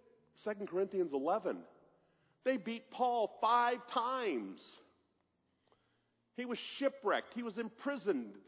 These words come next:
He was constantly lied about. Paul's life was a mess, but he said, "These are my light and momentary afflictions." He said,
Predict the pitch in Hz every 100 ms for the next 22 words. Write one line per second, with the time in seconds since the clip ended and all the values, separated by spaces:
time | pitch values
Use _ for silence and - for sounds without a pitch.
0 | - 196 226 240 - - - 247 262 -
1 | 233 208 202 196 220 247 - - - -
2 | - 254 262 262 233 220 202 170 180 196
3 | 233 277 247 - - - 139 135 160 -
4 | 170 147 135 - - - 214 202 190 147
5 | 131 131 175 190 - 131 139 175 185 147
6 | 131 110 101 95 104 95 - 92 80 -
7 | - _ _ _ _ _ _ _ _ _
8 | _ _ _ _ _ _ _ 117 117 117
9 | 117 117 117 117 117 _ 117 117 117 117
10 | 117 117 117 _ _ _ _ _ _ _
11 | _ 131 - 151